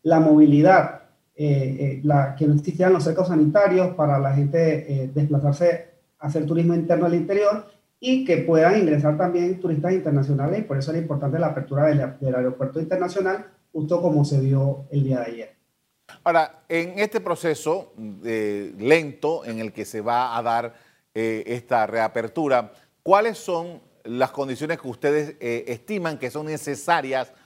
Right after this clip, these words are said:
Speaker 2: para ir cumpliendo con estos pa-, estos pasos?
Speaker 1: Mira, aquí el primer paso se dio ayer, como se lo acabo de mencionar. Teníamos que arrancar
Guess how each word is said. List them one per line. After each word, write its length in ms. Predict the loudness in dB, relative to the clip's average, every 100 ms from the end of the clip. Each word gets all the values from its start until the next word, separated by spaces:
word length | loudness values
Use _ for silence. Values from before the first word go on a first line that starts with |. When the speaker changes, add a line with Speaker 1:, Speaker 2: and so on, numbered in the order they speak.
| _
Speaker 2:
para 400 | 2 4 2 -2 -4
ir 160 | -4
cumpliendo 480 | -4 -6 -2 -2 -2
con 160 | -4 -6
estos 220 | -6 -6
pa-, 260 | -4 -6 -8
estos 200 | -12 -10
pasos? 280 | -10 -12 _ _ _ _ _ _ _ _ _ _ _ _ _
Speaker 1:
Mira, 240 | -2 -2 -4 -12 -20 -20 _ _ -4
aquí 720 | -2 0 2 0 -2 -8 -20 _ _ _ _ _ _
el 220 | -2 0
primer 360 | 4 6 6 6
paso 240 | 6 4
se 140 | 4 4
dio 160 | 8
ayer, 300 | 8 8 6
como 340 | 4 4 4 2
se 100 | 2
lo 80 | 2
acabo 240 | 4 4
de 60 | 4
mencionar. 560 | 2 0 0 -2 -2 -8 -20 _ _ _ _ _
Teníamos 680 | 2 4 6 6 2 0 -10 -20 _
que 200 | 4 6
arrancar 1040 | 6 6 4 4 2 4 6 6 2 -8